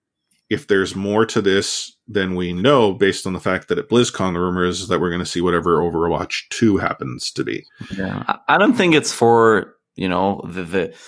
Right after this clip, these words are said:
Speaker 2: the competitive focused crowd in any way. And, and I don't think a lot of people would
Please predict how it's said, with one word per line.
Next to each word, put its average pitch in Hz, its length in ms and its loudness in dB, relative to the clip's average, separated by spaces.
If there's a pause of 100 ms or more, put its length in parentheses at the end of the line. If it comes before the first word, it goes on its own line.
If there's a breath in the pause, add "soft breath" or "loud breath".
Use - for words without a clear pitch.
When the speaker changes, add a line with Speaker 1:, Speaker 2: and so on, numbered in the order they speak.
(180 loud breath)
Speaker 2:
the 101 80 -8
competitive 107 580 0
focused 107 420 -4
crowd 104 480 2 (100)
in 107 100 -10
any 104 180 -2
way. 104 360 2
And, 95 500 -6
and - 20 -14
I 107 480 2
don't 117 160 0
think 123 180 -4
a 110 60 -2
lot 98 300 4
of 92 320 -4
people 101 400 -4
would 87 200 -8